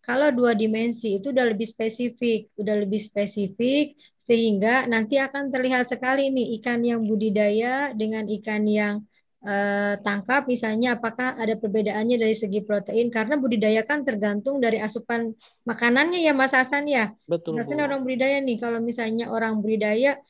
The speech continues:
Speaker 1: wah saya misalnya ingin, saya j-, jadi contoh kecil nih, ingin mengekspresikan misalnya protein, eh, mioglobin nih misalnya nih, karena saya banyak bekerja dengan mioglobin, mioglobin itu kan protein.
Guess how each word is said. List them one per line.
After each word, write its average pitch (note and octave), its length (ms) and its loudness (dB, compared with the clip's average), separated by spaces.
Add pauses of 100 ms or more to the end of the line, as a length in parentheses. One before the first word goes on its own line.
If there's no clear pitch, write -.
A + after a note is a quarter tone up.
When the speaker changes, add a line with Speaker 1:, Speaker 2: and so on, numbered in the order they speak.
(260)
Speaker 1:
wah C#4 240 0
saya C4+ 400 0
misalnya C4+ 720 -2
ingin, C4+ 480 -2 (240)
saya C4+ 320 -4
j-, A#3 160 4
jadi A3+ 180 2 (140)
contoh A#3 160 -4
kecil B3 320 -2
nih, G#3 160 -2
ingin C4 320 -2
mengekspresikan A#3 960 -4
misalnya A#3 560 0 (1000)
protein, B3+ 680 0 (440)
eh, A3 320 2
mioglobin A#3+ 640 4
nih G#3+ 80 2
misalnya G#3 320 -2
nih, F#3 160 -4
karena A3 160 -4
saya B3 160 -4
banyak G#3+ 300 -2
bekerja G#3 240 -2
dengan G#3 260 0
mioglobin, G3+ 600 -2
mioglobin A3 400 0
itu C4 100 -4
kan C#4+ 140 -4
protein. G3+ 640 -4